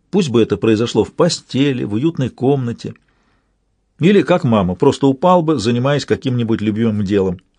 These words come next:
Или чтоб можно было хотя бы взять его за руку и утешить. Я вздохнула и переступила с ноги на ногу. «Тебе не обязательно смотреть на это. Я могу попросить кого-нибудь из владеющих силой отвезти тебя обратно в Оленей замок».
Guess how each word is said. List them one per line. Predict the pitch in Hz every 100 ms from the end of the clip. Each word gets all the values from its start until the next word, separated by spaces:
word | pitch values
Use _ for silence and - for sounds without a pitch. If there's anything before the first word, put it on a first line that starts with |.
| _ _ _ _ _ _ _ _ _ -
Или | 147
чтоб | 151 165 139
можно | 165 143
было | 143 143
хотя | 147 143 147
бы | 127
взять | 139 151
его | 156 147
за | 123 135
руку | 120 117 127
и | 143
утешить. | 151 - 117 - 95 - _ _ _ _
Я | 90 92
вздохнула | 82 95 104 127 139 95 - _ _ _ -
и | 107
переступила | - 104 101 104 90 127
с | 101
ноги | 95 92
на | 92 92
ногу. | 76 67 - _ _ _ _ _ _ _ _
«Тебе | - 87 98
не | 101
обязательно | 104 104 92 127 135 107 95
смотреть | 113 113 113 -
на | 82
это. | 69 - - _ _ _ _ _ _ _ _ _ _ _ -
Я | 95 117
могу | 123 135
попросить | 135 113 117 113 135
кого-нибудь | - 110 110 107 101 -
из | 95
владеющих | 101 104 113 98 101 -
силой | - 147 139
отвезти | - 98 107 -
тебя | 135 110 104
обратно | 104 135 113
в | 95
Оленей | 104 110
замок». | 110 110 76 -